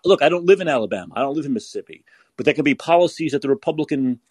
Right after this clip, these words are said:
politicians in those places pushed, policies that are not good for the citizens. Yet,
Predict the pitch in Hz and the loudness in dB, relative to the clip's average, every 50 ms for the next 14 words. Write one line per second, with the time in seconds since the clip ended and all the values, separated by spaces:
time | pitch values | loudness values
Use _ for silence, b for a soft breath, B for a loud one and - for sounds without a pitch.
0 | _ - - 165 160 139 - 180 170 - 156 135 113 113 120 135 139 - - - | _ 0 4 4 4 6 4 2 2 2 0 -2 0 2 2 2 2 2 2 2
1 | 139 139 131 - 107 - - - 196 180 110 110 - - _ - 139 165 165 151 | 2 2 0 -2 -8 -14 0 4 4 4 4 4 0 -6 _ -2 0 0 0 0
2 | - 107 101 - B B B B B - 135 143 139 131 147 202 226 - - 226 | 0 -2 -4 -4 B B B B B 2 2 6 6 6 6 6 4 2 2 2
3 | 175 - - _ _ _ _ _ _ _ _ _ _ _ - 135 113 110 107 - | 2 2 0 _ _ _ _ _ _ _ _ _ _ _ -4 -2 -2 -2 -2 -2
4 | 120 104 98 85 - 85 76 76 - - - _ 101 104 107 104 113 165 - | -2 -2 -2 -4 -8 -12 -14 -16 -18 -20 -14 _ -2 2 2 4 2 2 0